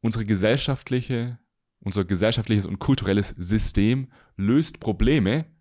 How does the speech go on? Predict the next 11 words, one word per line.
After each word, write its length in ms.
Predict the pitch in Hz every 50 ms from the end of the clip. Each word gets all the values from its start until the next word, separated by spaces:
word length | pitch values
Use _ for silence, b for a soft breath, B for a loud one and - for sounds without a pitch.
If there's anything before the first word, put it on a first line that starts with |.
| _ _ _ _ _ _ _ _ -
mit 340 | 82 82 85 87 - -
Problemen. 540 | - - 107 87 90 90 92 90 78 - - _ _ _ _ _ _ _ B B B B B B B B B B B
Siebtens, 520 | - 90 120 123 _ - 131 120 - - -
dein 360 | 87 85 95 101 120 131 123
Geist 380 | - 104 104 123 139 - - -
und 120 | - 110
dein 160 | 117 107 104
Körper 580 | 104 - - 107 101 - - 85 92 107 127 - _ _ _ _ _ _ _ _ _ -
möchten 680 | 92 92 104 117 120 - - - 123 120 120 113 - -
natürlicherweise 1700 | 107 117 120 113 - - - - - 175 185 180 165 156 147 - - 139 120 101 107 107 120 127 127 107 87 85 90 101 104 104 107 _ _ _ _ -
heilen. 440 | - 104 107 95 80 69 52 - -